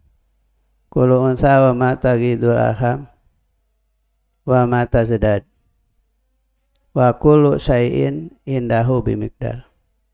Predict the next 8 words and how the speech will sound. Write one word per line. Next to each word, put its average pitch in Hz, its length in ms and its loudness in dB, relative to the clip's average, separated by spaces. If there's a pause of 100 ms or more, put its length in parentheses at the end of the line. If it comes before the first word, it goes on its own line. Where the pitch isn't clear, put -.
(1160)
Allah 139 480 2
mengetahui 139 640 0
apa 131 400 0
yang 127 80 -4
dikandung 127 640 -2
oleh 123 400 0
setiap 120 480 -4
perempuan 117 640 -2